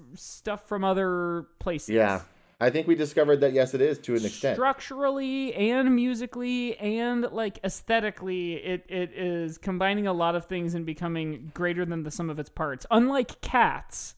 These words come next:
Speaker 1: <laughs>
Speaker 2: Unlike Cats, yes.
Speaker 1: Was that on the Patreon or was that on this episode?
Speaker 2: That was on here. That was
Speaker 1: Okay,
Speaker 2: on here.
Speaker 1: yeah. <laughs> Um, so I think it gets, like, full,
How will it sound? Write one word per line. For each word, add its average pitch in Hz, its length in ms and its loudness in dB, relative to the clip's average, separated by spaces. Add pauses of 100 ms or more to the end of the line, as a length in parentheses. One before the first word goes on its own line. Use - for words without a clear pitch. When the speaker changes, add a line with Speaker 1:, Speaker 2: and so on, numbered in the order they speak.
(140)
Speaker 1:
<laughs> 262 160 0
Speaker 2:
Unlike 117 340 4
Cats, 80 380 -4
yes. 95 240 -2
Speaker 1:
Was 220 120 0
that 311 100 6
on 349 80 6
the 277 100 4
Patreon 294 580 -2
or 226 60 -4
was 202 140 -6
that 214 160 -2
on 202 100 -6
this 190 160 -10
episode? 175 240 2
Speaker 2:
That 185 80 12
was 208 120 8
on 147 160 8
here. 101 200 2
That 95 160 -2
was 196 120 2
Speaker 1:
Okay, 104 100 2
Speaker 2:
on - 40 -4
here. - 260 -6 (280)
Speaker 1:
yeah. 240 120 -8
<laughs> - 60 -18 (840)
Um, 180 580 -8
so - 160 -10
I 202 100 -2
think 302 160 -10
it 339 80 -8
gets, 247 220 -4
like, 190 120 -4
full, 180 600 -2